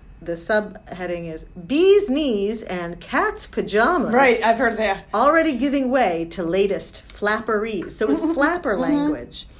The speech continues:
Speaker 1: And they were just into this idea of creating, um, I think it's alliteration. That's
Speaker 2: Sure.
Speaker 1: not quite alliteration. Bee's knees and
Speaker 2: Yeah,
Speaker 1: the
Speaker 2: it's not
Speaker 1: rhyme.
Speaker 2: alliteration, it's rhyme.
Speaker 1: Um, but it was this idea that you were giving somebody a compliment ba-,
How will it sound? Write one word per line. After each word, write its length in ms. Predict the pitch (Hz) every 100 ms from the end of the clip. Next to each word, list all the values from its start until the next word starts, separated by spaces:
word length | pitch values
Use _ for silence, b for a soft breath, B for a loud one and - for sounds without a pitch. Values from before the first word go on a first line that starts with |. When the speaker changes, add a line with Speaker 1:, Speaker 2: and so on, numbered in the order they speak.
| B B
Speaker 1:
And 160 | 196 208
they 120 | 214
were 120 | 214
just 260 | 214 214 233
into 260 | 226 226
this 240 | 208 208 208
idea 460 | 185 185 208 196 -
of 360 | 175 170 - B B B B -
creating, 840 | - 208 202 196 196 185 180 180 -
um, 180 | 165
I 100 | 208
think 120 | 214 247
it's 80 | 190
alliteration. 560 | 180 170 170 170 214
That's 180 | 214 190
Speaker 2:
Sure. 140 | 233
Speaker 1:
not 80 | 196
quite 140 | 190 175
alliteration. 460 | 180 185 190 190
Bee's 280 | 165 185 170
knees 340 | 175 170 165 151
and 140 | 143
Speaker 2:
Yeah, 60 | 165
Speaker 1:
the 60 |
Speaker 2:
it's 80 | 165
not 80 | 170
Speaker 1:
rhyme. 160 | 220 233
Speaker 2:
alliteration, 480 | 151 151 147 -
it's 100 | -
rhyme. 180 | - -
Speaker 1:
Um, 380 | 208 170 160 165 B B B
but 100 | 202
it 80 | 196
was 140 | 185
this 180 | 196 196
idea 480 | 190 190 190 190 175
that 400 | 170 160 156 - -
you 160 | 185
were 80 | 170
giving 220 | 175 170
somebody 260 | 170 175 165
a 40 |
compliment 500 | 165 170 165 165 156
ba-, 160 | 160